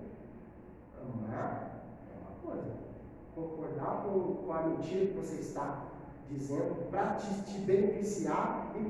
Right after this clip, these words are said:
quando nós mentimos pra beneficiar alguém, tem o outro lado que vai ser também prejudicado.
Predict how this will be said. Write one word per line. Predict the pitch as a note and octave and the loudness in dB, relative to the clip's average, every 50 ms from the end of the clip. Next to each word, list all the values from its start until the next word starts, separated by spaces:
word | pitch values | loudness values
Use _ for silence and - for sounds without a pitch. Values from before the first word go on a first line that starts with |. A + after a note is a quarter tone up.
| - | 4
quando | - C#4 D4+ F4+ F#4 F#4 - E4 D4+ C#4+ - B3 | 10 12 12 12 12 12 12 12 12 12 12 12
nós | A#3+ A#3+ A#3+ A#3+ A#3+ A#3+ - | 12 12 12 10 8 8 8
mentimos | A#3 - G3+ - - G#3+ G3+ F#3+ - - - | 8 8 8 6 8 10 10 10 10 10 6
pra | - - - G3 | 6 6 6 6
beneficiar | - - C4+ D#4+ D#4 D#4+ - C4 B3+ - - A#3 G3+ | 8 10 10 10 10 10 8 6 6 4 6 6 8
alguém, | G3 G3 G3+ - F#3+ - - - - - - | 8 8 8 8 8 8 10 10 8 8 8
tem | D4 C#4 | 10 10
o | - - - | 10 10 10
outro | A#3 A3 A#3 - - - | 10 10 10 10 10 10
lado | G3 F#3+ - - - | 10 10 8 6 6
que | - - | 6 6
vai | G#3+ G#3 G#3 | 6 6 6
ser | G3+ G3+ G#3+ G#3+ G#3+ G#3+ | 8 8 10 10 10 10
também | G#3+ G3+ - - F#3+ G3 - | 8 8 8 8 8 8 8
prejudicado. | C4 - - - - - - - F4 F4+ F4+ F4+ F4+ | 8 6 6 6 4 4 4 2 2 2 0 0 0